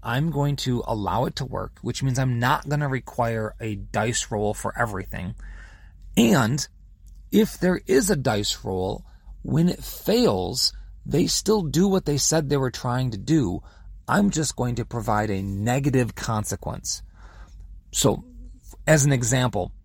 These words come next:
let's say I am, oh, on top of a building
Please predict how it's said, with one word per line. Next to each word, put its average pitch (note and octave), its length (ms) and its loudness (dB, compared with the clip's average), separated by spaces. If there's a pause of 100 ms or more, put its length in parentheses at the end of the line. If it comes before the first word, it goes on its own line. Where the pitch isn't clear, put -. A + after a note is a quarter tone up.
(840)
let's E3 260 4
say C#3 420 4
I C3+ 220 2 (120)
am, A#2 540 -2 (800)
oh, G2+ 420 2
on A#2 160 2
top G#2 320 -2
of B2+ 60 2
a D3+ 60 4
building D3 480 4